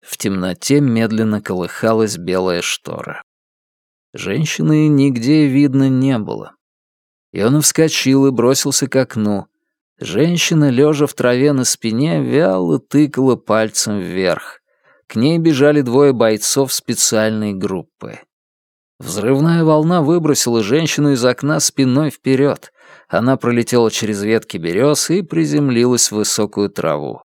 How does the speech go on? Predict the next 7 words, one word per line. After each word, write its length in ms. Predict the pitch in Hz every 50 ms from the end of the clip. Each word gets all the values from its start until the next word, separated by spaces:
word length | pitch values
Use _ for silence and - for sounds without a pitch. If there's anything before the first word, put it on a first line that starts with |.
| _ _ _ _ _ _ _ _ _ -
Револьвер 560 | 90 85 82 82 92 92 87 92 110 135 143
застрял 520 | 147 143 156 143 - - 123 123 127 131 135
в 60 | 123
желобе 460 | 104 98 117 123 127 127 127 117 120
среди 360 | 110 - - 110 107 98 107
мокрых 540 | 101 98 101 101 92 - - 101 - - -
листьев. 600 | 104 104 95 - - - - - - - - _